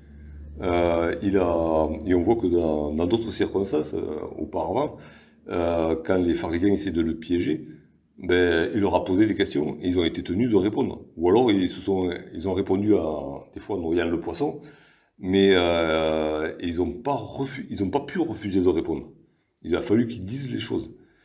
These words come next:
Et, euh, et là, ben voilà, même s'ils sont terrassés par terre,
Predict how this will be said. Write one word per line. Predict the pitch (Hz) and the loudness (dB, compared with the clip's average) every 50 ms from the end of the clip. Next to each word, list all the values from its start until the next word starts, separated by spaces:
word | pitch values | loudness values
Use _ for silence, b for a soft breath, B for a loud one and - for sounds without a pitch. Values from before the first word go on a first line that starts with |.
| b b b b b _ _ | b b b b b _ _
Et, | 107 104 98 98 | 6 8 8 8
euh, | 92 90 87 87 87 82 82 82 80 78 78 78 78 78 - - - | 8 6 6 4 4 2 2 2 0 0 -2 -4 -6 -8 -16 -12 -4
et | 98 92 92 | -2 0 2
là, | 87 101 127 151 - | 4 4 4 4 2
ben | - - 98 90 | 2 4 4 4
voilà, | 95 117 127 107 | 4 4 2 0
même | 82 82 95 104 113 | -2 -2 -2 -2 -2
s'ils | 113 113 104 95 | -2 -4 -2 -2
sont | 110 95 87 | -2 -2 -2
terrassés | - - 113 107 104 - - 113 - | -2 -2 -2 -2 -2 -4 -6 -6 -6
par | 87 82 - | -6 -8 -6
terre, | - 78 76 - - | -8 -8 -8 -8 -12